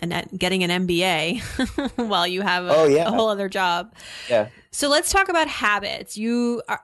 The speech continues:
Speaker 1: you're way better at, I think, sticking to habits than I am. Y-, you know, using, like, the meditation as in one example, I don't make time for anything consistently like that in my life. I should. What is a financial habit that you have that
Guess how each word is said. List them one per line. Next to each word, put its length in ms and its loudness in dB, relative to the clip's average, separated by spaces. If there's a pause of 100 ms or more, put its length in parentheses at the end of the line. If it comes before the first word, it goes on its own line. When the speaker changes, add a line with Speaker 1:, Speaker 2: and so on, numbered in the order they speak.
(120)
Speaker 1:
you're 240 0
way 220 0
better 300 -2
at, 160 -6 (380)
I 40 -20
think, 220 -12
sticking 360 -8
to 100 -6
habits 460 -6
than 100 -8
I 160 -4
am. 460 -6 (120)
Y-, 200 -16
you 100 -12
know, 260 -12
using, 360 -8
like, 240 -8
the 60 -8
meditation 520 -6
as 140 -6
in 100 -6
one 160 -4
example, 580 -6
I 140 -4
don't 320 -8 (100)
make 200 -6
time 240 -8
for 380 -6 (200)
anything 380 -2
consistently 560 -4
like 180 -4
that 220 0
in 80 -4
my 120 -4
life. 280 -4
I 60 -4
should. 380 0 (420)
What 220 2
is 140 0
a 80 0
financial 600 -2
habit 400 -4
that 140 -6
you 160 -6
have 600 -4
that 360 -2